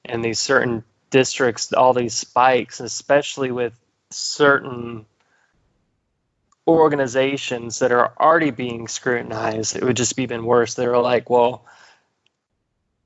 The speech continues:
this number of people were infected, and this number of people that are already, let's say, a, uh,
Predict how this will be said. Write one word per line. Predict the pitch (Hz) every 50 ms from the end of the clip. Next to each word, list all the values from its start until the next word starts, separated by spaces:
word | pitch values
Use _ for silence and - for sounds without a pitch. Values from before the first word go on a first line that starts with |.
| _ _ _ _ _ _ _ _ _ _ _ _ _ _ _ _ _ _ _ _ _ _ _ _ _ _ _ _ _ _ _ _ _ _ _ _ _ _ _ _ _ _ _ _ _ _ -
this | 160 160 151 - - - - - - 165
number | 156 147 147 127 135 131
of | 123 -
people | - - - 139 135 135 - 135 123 123 123 120 120 117 120 - _ _ _ _ _ _ _ _ _ _ _ _ _ _ -
were | - 127 127 127 123
infected, | 120 113 - - 131 117 110 117 - 131 123 123 123 123 113 - _ _ _ _ _ _ _ _ -
and | 143 135 123 117 113
this | 139 131 - -
number | 139 131 123 123 123
of | 117 113
people | - 131 123 - - 123 120
that | 123 120 120
are | 123 123 - - -
already, | 143 143 143 143 143 143 143 143 139 139 139 139 123 - - _ _ - _ _ - -
let's | - 147 135 127 - -
say, | - - 151 139 131 127 127 127 113 98 92 85 82 90
a, | 82 80
uh, | 78 76 67 60 -